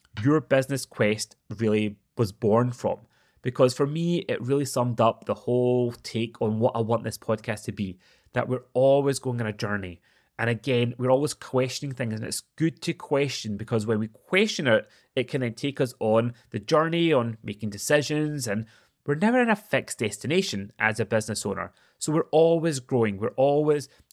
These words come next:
changing, we're always facing challenges and opportunities, and that's what I want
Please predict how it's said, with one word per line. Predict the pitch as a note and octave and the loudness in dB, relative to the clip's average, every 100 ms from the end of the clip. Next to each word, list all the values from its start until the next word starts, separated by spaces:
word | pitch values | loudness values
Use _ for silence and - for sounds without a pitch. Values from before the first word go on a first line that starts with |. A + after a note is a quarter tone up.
| _ | _
changing, | - C#3 C3 G#2+ | -2 0 0 -2
we're | G2+ A2+ | -2 2
always | C#3 D3+ C#3+ | 2 2 -2
facing | B2+ B2 B2+ | -4 -4 -4
challenges | A#2 A#2 B2+ C#3 C3 C3+ | -2 0 2 2 0 0
and | - A2 | -2 -4
opportunities, | A2 G#2+ - G3 G3+ G2+ A2 A2 _ _ _ - | -4 -4 -2 0 0 0 -4 -4 _ _ _ -2
and | B2+ A#2 | 0 0
that's | B2+ C3+ - | 0 -2 -4
what | C3+ A#2+ | 0 0
I | B2 C#3 | 2 -2
want | C#3 A2 G#2+ A#2 | -2 0 0 -2